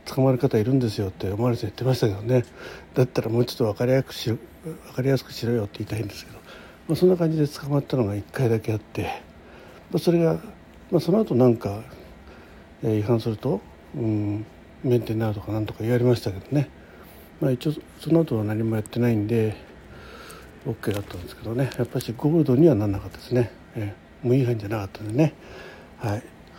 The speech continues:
まあ、そんな感じで、まあ、免許更新行ってまいりました。はい。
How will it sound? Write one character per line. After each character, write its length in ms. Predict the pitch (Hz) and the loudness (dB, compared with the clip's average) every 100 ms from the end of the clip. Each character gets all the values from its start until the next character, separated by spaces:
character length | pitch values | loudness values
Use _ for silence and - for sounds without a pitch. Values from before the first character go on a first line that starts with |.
| - - - | -20 -20 -4
ま 80 | 151 | -4
あ、 20 | |
そ 140 | - 120 | 0 0
ん 40 | |
な 100 | 117 | 0
感 200 | - 107 | -2 -4
じ 120 | 107 | -6
で、 120 | 110 - - - - - - - - - - - - - - | -12 -14 -18 -20 -20 -20 -20 -20 -20 -20 -20 -20 -20 -20 -6
ま 120 | 147 | -4
あ、 60 | 117 - - | -4 -6 -4
免 200 | 147 123 | 0 0
許 120 | 113 | -2
更 200 | - 131 | -6 -6
新 140 | 147 135 | -2 -4
行 40 | |
っ 20 | |
て 80 | - | -4
ま 100 | 110 | -4
い 20 | |
り 60 | 107 | 0
ま 100 | 110 | 0
し 60 | - | -2
た。 100 | - - - - | -10 -16 -18 -2
は 80 | 120 | -2
い。 120 | 123 | -2